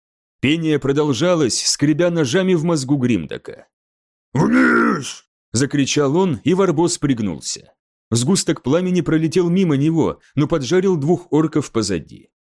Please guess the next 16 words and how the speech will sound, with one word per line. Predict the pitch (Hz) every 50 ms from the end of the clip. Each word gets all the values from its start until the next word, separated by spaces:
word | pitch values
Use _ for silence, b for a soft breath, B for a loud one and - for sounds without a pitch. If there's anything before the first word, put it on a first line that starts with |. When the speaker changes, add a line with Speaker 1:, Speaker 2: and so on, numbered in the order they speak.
| _ _ _ _ _ - 101
Speaker 1:
Взрывы | 117 117 143 151 156 151 143
боеприпасов | 120 127 127 123 - - 123 120 - 147 170 160 - 180 - - -
засосала | 110 117 160 160 175 156 - - 123 117 120 117
пасть. | - - - - - - - - - - - - _ _ _ _ _ _ _ _ _ _ _ _ _ _ -
Гримдак | 110 143 180 214 208 180 196 - -
увидел | 175 156 185 196 180 196 175 147
всё | - - - 180 185
это | 170 175 -
краем | - 165 175 175 180 175 165
глаза, | 156 180 190 190 156 98 101 85 - - b b b b
он | 143 180 185 185 185
не | 196 190
мог | 180 202 208 196 -
тратить | - 175 180 185 - 185 160 -
время | 151 160 165 156 151
впустую. | 135 - - 131 120 - - - - 80 62 52 50 -